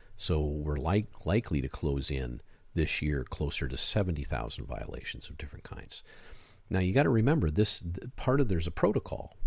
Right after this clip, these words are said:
Once you have a violation, there's a protocol you have to go through to reinstate yourself and go through the process, a, a step-by-step process,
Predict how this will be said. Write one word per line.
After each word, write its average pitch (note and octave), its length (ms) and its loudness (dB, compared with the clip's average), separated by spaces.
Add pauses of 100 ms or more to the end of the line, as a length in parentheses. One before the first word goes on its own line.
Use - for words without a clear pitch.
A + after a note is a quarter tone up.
Once A2 240 6
you A2+ 100 4
have C3+ 180 2
a G2 60 2
violation, C2+ 640 0
there's C2+ 200 0
a - 40 2
protocol - 440 2
you C#2+ 100 0
have F2 160 0
to - 80 -4
go F#2 220 4
through A#1 400 -4 (500)
to C#2 680 0
reinstate G2+ 1000 2
yourself - 580 8
and E2 120 -4
go D#2+ 100 2
through D#2 220 2
the - 100 -6
process, D2+ 600 0 (320)
a, D2 240 -4
a E2+ 100 -2
step-by-step - 640 -2
process, - 580 -2